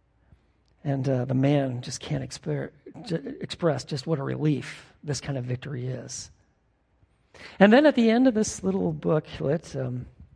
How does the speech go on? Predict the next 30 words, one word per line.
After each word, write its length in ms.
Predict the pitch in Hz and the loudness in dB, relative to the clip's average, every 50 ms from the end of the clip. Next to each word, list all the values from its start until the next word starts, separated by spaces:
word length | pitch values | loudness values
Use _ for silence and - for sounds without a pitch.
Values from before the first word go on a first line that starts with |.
| _ _ _ _ _ _ _ _ - | _ _ _ _ _ _ _ _ -6
the 140 | 160 135 160 | 0 4 4
man 400 | 160 156 160 170 185 196 196 170 | 6 6 6 6 4 4 2 2
then 160 | 156 160 147 | 2 2 0
gives 300 | 147 127 160 160 135 - | 2 2 0 0 0 0
the 100 | - 156 | -6 -10
title 480 | 139 - - - - 160 175 196 185 170 | -10 -10 -8 -4 -2 -2 0 0 -2 -4
deed 260 | 131 - 156 156 151 | -4 -2 -2 -2 -2
of 60 | 127 | -4
his 180 | 123 110 - 123 113 123 | -6 -8 -12 -12 -14 -14
life, 440 | - - 123 120 120 117 - - - | -10 -8 -8 -8 -8 -10 -12 -12 -10
his 140 | 139 - - | -8 -8 -6
house, 440 | - - - - - - - - - _ _ _ _ _ _ _ _ _ _ _ _ _ | -6 -6 -6 -6 -8 -10 -12 -12 -14 _ _ _ _ _ _ _ _ _ _ _ _ _
to 100 | - 170 | -12 -8
Jesus. 400 | 139 - 147 139 127 139 143 131 | -4 -2 -2 -2 -2 -6 -10 -12
He 80 | - 139 | -10 -8
signs 300 | - - 156 147 131 127 | -4 -2 -2 -2 -2 -4
it 80 | 156 - | -4 -2
all 240 | - 147 151 156 | 0 2 2 2
over 320 | 143 139 127 131 127 120 - - | 0 -2 -2 -6 -8 -8 -8 -8
to 100 | - 123 | -8 -6
him. 280 | 110 131 120 - - | -4 -4 -6 -6 -4
And 100 | 127 135 | -2 0
the 40 | 139 | 4
book 200 | 135 175 165 - | 4 4 4 4
ends 180 | 165 156 147 - | 0 0 0 0
this 200 | 139 131 - - | -4 -6 -6 -6
way. 260 | - 117 113 123 - _ _ _ _ _ _ _ _ _ _ _ _ _ _ _ _ - - | -10 -12 -12 -12 -16 _ _ _ _ _ _ _ _ _ _ _ _ _ _ _ _ 2 8
"Things 280 | 214 254 277 285 240 | 8 10 10 10 8
are 120 | 285 254 202 | 8 6 6
different 580 | 156 196 240 - - 196 175 202 202 - - | 8 8 8 8 8 4 4 4 2 0 -8